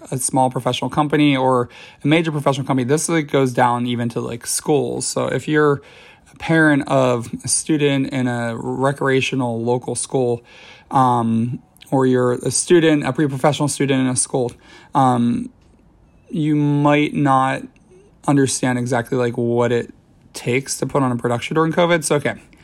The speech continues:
let's just discuss that <laughs> at, at the beginning. So, um, when you want to put on a program, there are several things that you have to do first. Like,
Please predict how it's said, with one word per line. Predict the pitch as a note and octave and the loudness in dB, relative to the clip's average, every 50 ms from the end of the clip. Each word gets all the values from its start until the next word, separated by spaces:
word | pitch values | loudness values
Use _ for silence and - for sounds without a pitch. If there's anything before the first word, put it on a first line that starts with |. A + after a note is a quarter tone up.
| - - - - - - _ _ - | -20 -20 -20 -20 -20 -20 _ _ -2
let's | D3 D3+ D#3+ D#3 - - - - - - - - - _ _ - - - - | 2 2 2 0 -2 -4 -4 -4 -6 -6 -10 -12 -12 _ _ -20 -20 -20 -10
just | A2+ - C#3 B2 A#2 A2 - - - - - _ _ _ - | -2 2 2 2 2 2 0 -4 -4 -6 -14 _ _ _ -10
discuss | - - B2+ A2+ - - - - - - A#2+ B2 - - - - | -4 -4 -2 -2 -2 -6 -8 -6 -4 -2 -2 -2 -2 -4 -6 -4
that | - A2+ A#2 - - - - - - - - _ _ _ _ _ _ _ _ - | -2 -2 0 0 -2 -6 -12 -20 -20 -20 -20 _ _ _ _ _ _ _ _ -6
<laughs> | A#2 - | -4 0
at, | - C#3+ A#2+ - - - - - - - - - | 0 0 0 -2 -10 -18 -18 -18 -20 -20 -6 -2
at | - C#3 C3 A#2+ - - C3+ C3 | 0 0 0 0 0 -2 0 0
the | B2+ | 2
beginning. | B2 B2+ A#2+ A#2 A2 A2 A#2 | 2 2 2 2 -2 -4 -6
So, | - - D#3+ C3 A#2 - - - - - - - - - _ - | -2 0 0 0 0 -4 -10 -20 -20 -20 -20 -20 -20 -20 _ 2
um, | - D3+ D3 C#3 C3 C3 C3 B2 A#2 - - - - - _ _ _ - - - - _ _ _ _ _ _ _ _ _ _ | 2 4 4 4 2 0 -2 -4 -6 -12 -20 -20 -20 -20 _ _ _ -20 -20 -20 -20 _ _ _ _ _ _ _ _ _ _
when | _ - D#3 C#3+ C#3+ D#3+ E3+ F3+ F#3+ | _ -6 -2 2 4 4 4 4 2
you | G3 G3 F#3 | 0 0 0
want | E3+ E3+ E3 - | 0 0 0 0
to | E3 | -2
put | C#3 - - D3+ | -2 0 0 2
on | C#3 C3+ C#3 | 4 4 2
a | B2+ | 0
program, | - - C#3 B2+ B2+ C3 B2+ B2 B2 | 2 0 0 2 2 2 2 2 2
there | A#2+ A#2+ C#3 C3+ C3 | 2 2 2 2 2
are | C#3 C3 B2+ C3 | 2 2 2 2
several | B2 - - D#3 C#3+ D#3 D3+ | 0 0 -2 0 0 0 -2
things | D3 - D3+ C#3 C#3 B2 | 0 0 -2 -2 0 -2
that | A#2+ B2+ A#2+ - C3 | -4 -6 -6 -2 -4
you | B2+ | -2
have | A#2+ A#2 A#2 - - | -2 -2 -4 -6 -10
to | - - | -10 -10
do | A#2 A#2+ - B2 B2 A#2+ A#2 | -10 -4 -4 -2 -2 -2 -4
first. | A2+ - - - A#2+ - B2 - - - | -6 -10 -6 -6 -6 -4 -4 -6 -6 -6
Like, | - A#2+ - | -6 -8 -8